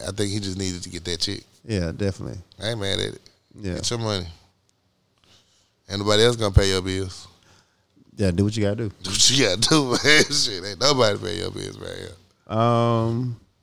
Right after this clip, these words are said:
Speaker 2: That's what I did, dog.
Speaker 1: Yeah, I think
Speaker 2: I
Speaker 1: that's
Speaker 2: think that's
Speaker 1: it.
Speaker 2: all I did.
Speaker 1: Trying to remember. What happened Friday? I do not remember.
Speaker 2: Okay.
Speaker 1: <laughs> That brunch was too real, man. <laughs>
Speaker 2: Brunch was Saturday.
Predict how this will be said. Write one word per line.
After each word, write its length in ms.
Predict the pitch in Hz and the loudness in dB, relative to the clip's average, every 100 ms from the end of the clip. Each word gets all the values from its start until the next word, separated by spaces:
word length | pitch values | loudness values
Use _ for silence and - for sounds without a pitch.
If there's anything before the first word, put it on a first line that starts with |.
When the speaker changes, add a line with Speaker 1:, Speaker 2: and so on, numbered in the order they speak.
| _ _ _ _ _ _ _ _ _ _ _ _ _ - | _ _ _ _ _ _ _ _ _ _ _ _ _ -18
Speaker 2:
That's 220 | - 175 185 | -8 -4 0
what 100 | 180 | 0
I 40 | |
did, 160 | 180 147 | 0 -2
dog. 380 | - 151 175 170 - - | -2 -2 -4 -8 -12 -6
Speaker 1:
Yeah, 80 | 165 | -4
I 320 | 78 - - | -4 -8 -14
think 160 | - 220 | -10 -6
Speaker 2:
I 40 | |
Speaker 1:
that's 80 | 220 | -2
Speaker 2:
think 120 | 147 | -2
that's 160 | 143 143 | 0 0
Speaker 1:
it. 40 | |
Speaker 2:
all 100 | 131 | 2
I 100 | 131 | 2
did. 360 | 135 120 90 - - _ _ _ _ _ _ _ | 2 2 0 -4 -12 _ _ _ _ _ _ _
Speaker 1:
Trying 160 | - 143 | -6 -4
to 60 | |
remember. 360 | 127 123 120 - | -2 -2 -4 -6
What 120 | 131 | -6
happened 220 | 165 147 | -4 -6
Friday? 460 | - 202 156 - - - - _ _ _ _ _ _ _ _ _ _ _ _ _ _ _ _ _ _ _ _ _ _ _ _ 170 | -8 -6 -6 -6 -14 -20 -20 _ _ _ _ _ _ _ _ _ _ _ _ _ _ _ _ _ _ _ _ _ _ _ _ -4
I 60 | |
do 140 | 202 190 | -2 0
not 220 | 196 196 | 0 -2
remember. 340 | 226 240 214 - - - 117 | -4 -6 -6 -8 -14 -8 -4
Speaker 2:
Okay. 340 | 107 117 180 175 - 165 135 | 2 6 8 6 4 2 2
Speaker 1:
<laughs> 80 | - - - | -2 -6 0
That 160 | 156 139 | 0 6
brunch 280 | 208 269 | 6 6
was 120 | 202 180 | 4 2
too 240 | 220 180 | 4 6
real, 300 | 311 392 180 | 10 10 10
man. 240 | 196 349 | 6 6
<laughs> 1800 | - 240 247 - 208 220 - 233 - 294 - - - _ _ - - - 110 | 4 4 4 4 2 0 -2 -6 -6 -12 -14 -14 -20 _ _ -20 -20 -14 -4
Speaker 2:
Brunch 280 | 101 123 196 | -2 -2 -4
was 140 | 214 | -4
Saturday. 840 | - - 139 107 101 104 117 - | -2 0 0 -2 -6 -12 -14 -16